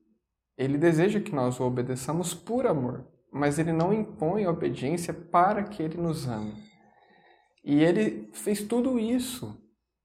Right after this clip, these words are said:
É, o Evangelho de Moisés, o Evangelho eterno, o Evangelho da Bíblia como um todo, é a história de um Deus que ama os seus filhos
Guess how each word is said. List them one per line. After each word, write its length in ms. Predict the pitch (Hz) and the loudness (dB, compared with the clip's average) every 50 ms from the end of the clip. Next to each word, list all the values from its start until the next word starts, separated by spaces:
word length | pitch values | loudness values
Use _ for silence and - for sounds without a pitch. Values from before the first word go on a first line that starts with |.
| _ _ _ _ _ _ _ _ _ _ _ _ _ _ _ _ _ _ - | _ _ _ _ _ _ _ _ _ _ _ _ _ _ _ _ _ _ -12
É, 140 | - - - | -8 -4 0
o 120 | 143 147 | 2 4
Evangelho 960 | 175 196 208 214 196 175 135 131 165 160 175 202 226 214 208 175 135 117 113 123 | 4 6 6 6 4 4 4 4 4 4 4 4 2 2 0 0 0 -2 -4 -4
de 120 | 127 143 | -4 -2
Moisés, 960 | 160 156 156 147 131 117 107 107 107 107 123 143 156 156 143 123 117 110 120 | -2 0 0 0 0 -2 -2 -2 0 2 2 4 4 2 2 2 0 -2 -2
o 60 | 127 | 0
Evangelho 520 | 139 139 147 143 139 131 135 143 156 156 151 | 0 2 2 2 2 4 4 4 4 4 2
eterno, 440 | 147 147 - 127 127 139 143 139 135 | 0 0 0 0 2 2 2 0 0
o 40 | |
Evangelho 560 | 135 135 143 139 135 131 127 131 143 170 202 196 | 0 2 0 0 2 2 2 2 2 2 2 0
da 160 | 185 190 165 | 0 0 -2
Bíblia 380 | 139 127 135 160 180 180 180 | 0 0 0 0 2 0 -2
como 280 | 175 - 180 180 190 196 | 0 0 -2 -2 0 0
um 200 | 185 170 - - | -2 -2 -4 -6
todo, 600 | - - - 165 175 - - 127 113 - - - - _ _ - _ _ _ _ _ _ _ _ _ _ | -4 -2 0 0 0 -2 -4 -6 -6 -8 -12 -18 -20 _ _ -20 _ _ _ _ _ _ _ _ _ _
é 140 | - - 127 | -2 2 2
a 40 | 143 | 4
história 880 | 143 139 - - - - 131 131 127 135 147 151 160 170 180 165 165 - - - - - _ _ - | 2 2 -2 -6 -2 2 4 6 6 6 6 4 2 0 -2 -2 -6 -10 -14 -18 -20 -20 _ _ -12
de 260 | 131 123 127 127 143 | -8 -6 -4 -2 -2
um 240 | 147 147 147 143 131 | 0 0 0 0 0
Deus 760 | - 113 113 113 117 120 113 127 - - - - - - - _ _ _ _ _ _ _ _ _ _ _ _ _ - | 2 2 2 2 2 2 0 -2 -6 -8 -12 -14 -14 -18 -20 _ _ _ _ _ _ _ _ _ _ _ _ _ -10
que 920 | - - 131 123 123 123 120 120 117 113 110 110 107 110 110 113 117 - - - - - | -4 0 2 4 4 4 4 2 2 0 -2 -2 -4 -6 -6 -8 -10 -10 -14 -20 -20 -8
ama 600 | - 123 131 135 139 135 120 - - 110 - - - - _ _ _ _ _ | -2 0 2 4 4 4 2 0 -2 -4 -8 -12 -16 -20 _ _ _ _ _
os 120 | - 123 - | -14 -12 -6
seus 320 | - 123 117 120 - - | -4 -4 -4 -4 -6 -8
filhos 720 | - - 117 107 101 101 98 98 - - - - - - | -6 -4 -4 -2 -4 -4 -6 -8 -10 -14 -14 -16 -18 -20